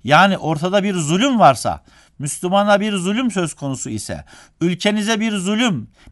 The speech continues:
bir saldırı olmuş ise elbette ki savunacaksınız. Elbette ki zulümle mücadele etmek de haktan taraf olmaktır. Ama cihat çok daha büyük bir başlıktır. Cihat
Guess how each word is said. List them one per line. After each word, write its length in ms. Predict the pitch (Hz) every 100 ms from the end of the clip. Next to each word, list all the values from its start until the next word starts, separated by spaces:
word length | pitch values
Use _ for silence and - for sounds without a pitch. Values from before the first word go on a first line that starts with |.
| -
bir 100 | 190
saldırı 560 | - 180 185 175 247
olmuş 400 | 247 175 147 -
ise 420 | 120 - 233 277 _ _ _ -
elbette 460 | 269 285 233 190 -
ki 100 | 160
savunacaksınız. 880 | 151 143 135 117 117 - 107 82 - - -
Elbette 460 | 226 240 214 - 175
ki 100 | 175
zulümle 600 | 139 127 151 208 185 147
mücadele 540 | 143 127 139 135 127
etmek 360 | 127 180 208 180
de 160 | 123 - - -
haktan 460 | 127 - 143 131
taraf 300 | - 113 104
olmaktır. 500 | 98 87 82 - - _ -
Ama 320 | 233 285 - _ - - -
cihat 360 | 180 220 240 -
çok 280 | 202 -
daha 260 | 151 135 117
büyük 240 | 117 113
bir 180 | 107 90
başlıktır. 540 | 90 - - - _ - - - -
Cihat 420 | 143 151 233 -